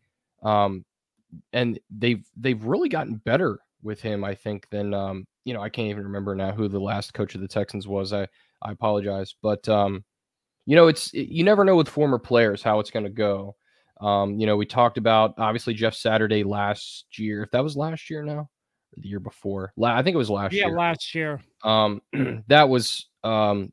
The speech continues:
Speaker 1: obviously just a, a t-, temporary move. I think the Colts knew that, and there was a lot of, uh, stock poured into, w-, you know, would he come back? And it was, it was very apparent that he didn't have a lot of coaching experience. Um, <clears throat> I think DeMeco Ryans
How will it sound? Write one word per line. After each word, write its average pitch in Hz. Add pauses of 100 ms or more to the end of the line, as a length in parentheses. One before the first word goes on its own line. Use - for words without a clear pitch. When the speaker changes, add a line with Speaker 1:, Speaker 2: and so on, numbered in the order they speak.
Speaker 1:
obviously 113
just 107
a, 98
a 110
t-, -
temporary 110
move. 101
I 104
think 107
the 107
Colts 107
knew 104
that, 98
and 95 (500)
there 101
was 104
a 104
lot 104
of, 98 (120)
uh, 101
stock -
poured 104
into, 101
w-, 107
you 107
know, 101
would 104
he 107
come 101
back? 101
And 117
it 120
was, 123
it 127
was 120
very 131
apparent 110
that 107
he 123
didn't 110
have 104
a 104
lot 101
of 98
coaching 110
experience. 98 (520)
Um, 98 (160)
<clears throat> -
I 160
think 165
DeMeco 131
Ryans 107